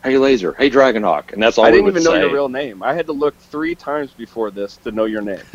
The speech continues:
Speaker 2: because I call you Laser to my wife. My wife's, like, talking to me, and she's like, "Who's that?" I'm like, "It's Laser." And she's like, "Oh, okay." And, like, she doesn't even laugh or anything. She's like, "Oh, okay." She knows who I'm talking about. <laughs>
Speaker 1: I was just calling you. I was, I was saying burn,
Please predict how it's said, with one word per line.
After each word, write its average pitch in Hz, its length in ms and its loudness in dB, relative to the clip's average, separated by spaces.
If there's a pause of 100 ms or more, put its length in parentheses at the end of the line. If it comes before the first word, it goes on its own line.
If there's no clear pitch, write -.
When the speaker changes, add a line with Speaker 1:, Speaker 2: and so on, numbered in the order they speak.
(180)
Speaker 2:
because 127 260 -2
I 135 140 4
call 160 220 2
you 147 100 -6
Laser 139 380 -4
to 131 60 -6
my 110 160 -8
wife. 127 360 -4
My 127 120 -4
wife's, 131 320 -2
like, 120 160 -6
talking 131 320 -4
to 143 60 -4
me, 143 100 -6
and 127 280 -10
she's 139 220 -14
like, 131 180 -2
"Who's 156 200 -4
that?" 156 180 2
I'm 117 80 -4
like, 127 160 -4
"It's 143 180 -16
Laser." 131 380 -4 (440)
And 127 120 2
she's 131 340 -4
like, 117 160 4
"Oh, 131 180 6
okay." 123 300 -2 (240)
And, 127 120 -4
like, 127 120 0
she - 140 -8
doesn't 185 220 -2
even 156 200 0
laugh 131 320 0
or 123 100 -4
anything. 120 280 -8
She's 120 160 -16
like, 123 160 -4
"Oh, 139 140 2
okay." 127 220 -6
She 135 160 -12
knows 127 340 -2 (200)
who 131 100 -6
I'm 113 80 -8
talking 123 360 -6
about. - 360 0
<laughs> - 1600 -2
Speaker 1:
I 107 80 4
was 123 100 6
just 101 120 -6
calling 101 260 2
you. 98 100 0
I 104 80 4
was, 104 180 2
I 104 100 -2
was 101 180 2
saying 87 300 -2
burn, 98 240 2